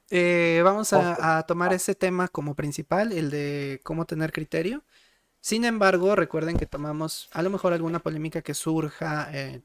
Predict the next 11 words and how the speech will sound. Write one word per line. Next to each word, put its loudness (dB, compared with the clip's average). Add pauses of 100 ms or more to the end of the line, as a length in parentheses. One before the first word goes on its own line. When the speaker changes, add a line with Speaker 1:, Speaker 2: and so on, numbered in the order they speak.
(260)
Speaker 1:
pues, -6
en -2
la -2
semana, -2
alguna -6
Speaker 2:
En -2
el 0
momento. 4
Speaker 1:
noticia, 2 (340)
algo -2
relevante, -4